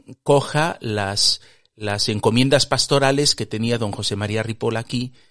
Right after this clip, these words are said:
en, en Betanzos, como también en el hospital, porque yo creo que él también iba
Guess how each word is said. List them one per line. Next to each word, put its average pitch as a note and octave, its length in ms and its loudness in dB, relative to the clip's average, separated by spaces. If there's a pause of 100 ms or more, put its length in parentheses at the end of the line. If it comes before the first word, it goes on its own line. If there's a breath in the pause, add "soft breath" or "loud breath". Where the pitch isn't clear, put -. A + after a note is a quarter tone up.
(240 soft breath)
en, F2+ 520 -6
en F#2+ 120 -12
Betanzos, F#2 760 -6
como E2+ 320 -12
también G#2 280 -2
en G#2 100 0
el G2+ 120 -2
hospital, B2 400 -2
porque G#2 160 -4
yo G2+ 100 -6
creo G#2 160 -6
que G#2+ 60 -2
él G2 100 -6
también G2 240 -6
iba F#2+ 220 -6